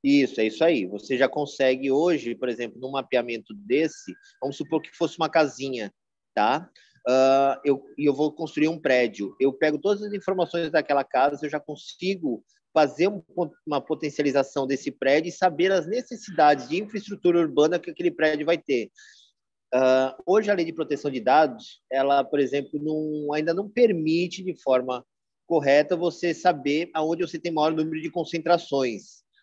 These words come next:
né, de pessoas, porque pela antena do celular você consegue detectar onde tem maior volume. E até com isso, na, no modelo sim, você consegue, é, melhorar aquele fluxo de gente,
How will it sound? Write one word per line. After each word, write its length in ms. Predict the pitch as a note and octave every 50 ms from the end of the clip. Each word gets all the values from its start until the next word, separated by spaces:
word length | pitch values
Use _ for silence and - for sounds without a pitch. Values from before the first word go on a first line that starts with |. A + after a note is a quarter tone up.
| _ _ _
né, 140 | B2 C3 C#3
de 100 | C3+ C#3
pessoas, 560 | - - D#3 D3 - - D#3+ D3 B2+ - -
porque 240 | - - - - C3
pela 180 | - C3+ C3
antena 240 | C3 A#2+ D3 C3+ C3
do 80 | B2+ -
celular 320 | - D3+ C#3+ C3 B2+ C3
você 220 | C3+ C#3+ - - C3+
consegue 600 | - D3+ C#3+ - C3 B2 A#2+ A#2+ A#2+ B2+ C3+ D3 - _ _ _
detectar 680 | C3+ C#3+ C#3 C#3 E3 D3 - - _ C#3+ C#3 C#3 C#3 C#3+
onde 180 | C#3+ C#3+ C#3+ D3
tem 120 | - D3+
maior 220 | C#3+ C#3+ C#3 C#3 C#3+ D3 C#3 -
volume. 540 | C#3+ D#3 D#3 D3+ D3 C#3 B2+ A2+ G2 F2+ - _ _ _ _ _ _ -
E 100 | D3+ D3
até 240 | C#3 - - F#3
com 220 | F3+ - G#3+ G#3+ F#3
isso, 460 | D3+ D3 D#3 D3+ - - - F3+ F3 E3 - _ -
na, 220 | C#3 C3+ B2+ B2+
no 140 | B2+ C3 C3+
modelo 320 | C3 C3+ C3 C3 C3+ C#3+ D3+
sim, 280 | D3+ - - C#3 C#3+ C#3+
você 240 | D#3 D3+ - -
consegue, 800 | D3+ - E3 D#3+ D3 - - C3 B2+ B2 A#2 A#2+ C3 C3+ C3+ - _ _ _ _ _ -
é, 200 | A2+ A2 A2+ A#2
melhorar 640 | A#2+ C#3+ E3+ F3 G3 G3 F#3+ D3+ B2 A#2+ B2+ C3+ B2+
aquele 300 | A2+ G#2 - A#2+ A2 A2
fluxo 360 | - - B2 A2+ - - A2+
de 140 | G#2 A2 G#2+
gente, 960 | G2+ - - B2 C3 C3+ C#3+ C#3+ C#3+ C3+ B2+ B2 - - A#2 A#2 A#2 A2+ A2